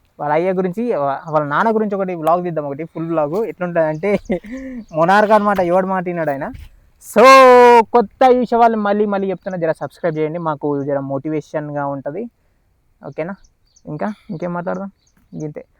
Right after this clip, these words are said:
ఈ నుంచేని మొదలు పెడితే, అంటే ఈ, ఇప్పుడు ఈ ఉందా, ఈ నుంచే మొదలు, మొదలు పెడితే ఈ నుంచేని ఒక హాఫ్ కిలోమీటర్ దాకా మా జాగానే ఉండేది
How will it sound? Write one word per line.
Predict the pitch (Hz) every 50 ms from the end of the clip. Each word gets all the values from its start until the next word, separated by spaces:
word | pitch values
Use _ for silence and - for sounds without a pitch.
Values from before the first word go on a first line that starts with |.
| _ _ _ _ _ _ -
ఈ | 156 165 180 196 214 220
నుంచేని | 214 214 214 208 - - 214 214 214
మొదలు | 202 196 180 175 190 190
పెడితే, | 180 185 185 175 _ 202 226 247
అంటే | 220 - 156 160 175
ఈ, | 175 180 185 180 185 - - - _ _
ఇప్పుడు | - 160 170 165
ఈ | 180 196
ఉందా, | 202 202 185 208 247 _ _ _
ఈ | 175 170
నుంచే | 190 196 - 202
మొదలు, | 190 185 180 175 190
మొదలు | 185 170 170 170 175 180 180
పెడితే | 170 180 175 170 _ 208
ఈ | 196 185
నుంచేని | 185 185 185 180 _ - - 214 214 226 226
ఒక | 190 190 - 175
హాఫ్ | 170 175 180 -
కిలోమీటర్ | _ - 185 190 180 180 175 170 170 175 170
దాకా | 160 160 170 180 - 220 240 302 311 _ _ _ _ _ _ _ _ _ _
మా | 160 156 170 190
జాగానే | 185 220 220 226 233 240
ఉండేది | 240 226 214 202 190 147 123